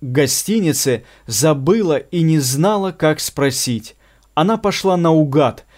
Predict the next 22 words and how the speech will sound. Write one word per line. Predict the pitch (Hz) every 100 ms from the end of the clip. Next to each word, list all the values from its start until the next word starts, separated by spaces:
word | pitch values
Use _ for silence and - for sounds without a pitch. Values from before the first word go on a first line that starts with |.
| _ -
совсем | - 208 - 233 214
не | 202
в | 185
ту | - 180
сторону, | - - 208 214 135 120 - _ _
и | 156
добрела | 139 143 143 151 208
чуть | 208 - 208 226 190
не | 185
до | 151 135
самого | - 180 185 170 160
леса. | 139 135 117 - 107 - _ _ _ _ -
Тут | 220
ее | 226 214
заметила | 160 175 208 202 185 175
какая-то | 143 131 156 156 151
чужая | 135 143 123 139 123
женщина, | 95 156 185 - 127 110 - _ _ _
большая | 131 123 - - 180 175
такая, | 131 120 123 110
в | - -
платке, | 139 156 - - 147 120